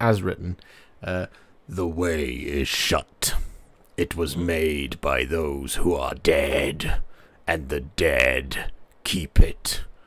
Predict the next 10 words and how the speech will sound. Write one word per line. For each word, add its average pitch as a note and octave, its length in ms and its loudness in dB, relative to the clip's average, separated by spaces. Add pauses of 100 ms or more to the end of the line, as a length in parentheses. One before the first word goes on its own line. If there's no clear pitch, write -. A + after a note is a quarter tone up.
(540)
The F2 120 0
way C#2+ 440 2
is C2+ 340 -2
shut. - 760 0 (360)
Now D2+ 360 0
you C#2+ 200 -2
must D2+ 300 -4
look - 480 2 (460)
at - 300 -2
my D2 280 -2